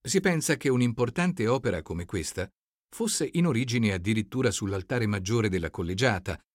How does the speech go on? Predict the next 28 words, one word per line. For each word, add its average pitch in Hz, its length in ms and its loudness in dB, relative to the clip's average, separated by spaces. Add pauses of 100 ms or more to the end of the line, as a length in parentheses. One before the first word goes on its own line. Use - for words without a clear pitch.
(220)
vista 110 300 -2
la 92 120 -2
presenza, 110 720 0 (160)
ai 73 160 -6
lati 95 320 -4
di 90 120 -2
Maria, 123 420 2 (420)
di 131 180 -2
Sant'Andrea 147 920 2 (160)
a 120 100 0
destra, 113 460 -2 (260)
titolare 110 440 -2
della 80 160 -6
chiesa, 92 440 -4 (560)
e 160 180 6
di 143 100 2
Giovanni 180 380 4
Battista 139 600 -4
a 165 80 -4
sinistra, 107 580 -2 (460)
presente 123 460 0
come 110 300 2
riconoscimento 123 840 0
dovuto 113 500 0
alla 82 180 -2
sede 107 320 0
vescovile 104 600 -2
fiorentina. 117 720 -4